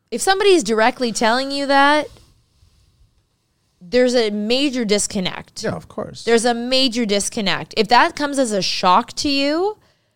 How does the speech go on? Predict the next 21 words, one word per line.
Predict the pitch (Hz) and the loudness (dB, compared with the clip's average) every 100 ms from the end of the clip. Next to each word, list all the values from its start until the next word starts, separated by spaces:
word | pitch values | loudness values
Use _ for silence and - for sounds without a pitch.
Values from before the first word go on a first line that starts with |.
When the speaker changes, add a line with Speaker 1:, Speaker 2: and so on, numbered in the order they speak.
| _ _ _ _ _ _ _ _ _ _ - | _ _ _ _ _ _ _ _ _ _ 0
Speaker 1:
I | 220 | 2
can | 220 233 214 | 2 -2 0
guarantee | 220 240 254 262 - 247 240 302 | 2 4 2 -2 -2 -2 0 -2
there's | 220 214 170 | 0 -2 0
gonna | 233 233 | -2 -2
be | 214 226 220 214 | -2 -2 -2 -2
some, | - 214 202 196 - | -2 -4 -4 -6 -8
like, | 190 185 175 - | -2 -2 -4 -10
inner | - 214 220 208 | -2 0 0 0
work | 196 202 196 | 0 0 -2
that | - 185 | -4 -6
you | 180 202 | -4 -6
do | 170 208 | -4 -4
need | 208 202 196 | -2 -2 -4
to | 196 | -4
be | 190 | -6
doing, | 165 202 180 160 | -4 -4 -4 -6
because | 160 175 220 196 196 | -6 -4 2 2 2
if | 220 170 | -2 -4
you're | 185 226 269 | -4 -4 -2
getting | 254 240 226 226 220 214 | 0 0 0 -2 -4 -8